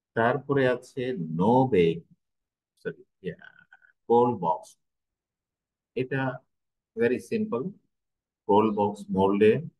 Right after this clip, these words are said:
আমি binder দিব, clay আর দিব না, তার পরিবর্তে binder দিব, organic and inorganic binder, বিভিন্ন ধরনের binder আছে, আহ, chemical binder আছে, যাতে করে ওই বালিগুলার সাথে এই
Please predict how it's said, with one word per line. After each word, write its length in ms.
আমি 340
binder 680
দিব, 380
clay 300
আর 200
দিব 240
না, 260
তার 240
পরিবর্তে 600
binder 540
দিব, 280
organic 480
and 80
inorganic 600
binder, 520
বিভিন্ন 320
ধরনের 380
binder 480
আছে, 280
আহ, 1200
chemical 540
binder 440
আছে, 320
যাতে 460
করে 380
ওই 320
বালিগুলার 600
সাথে 380
এই 460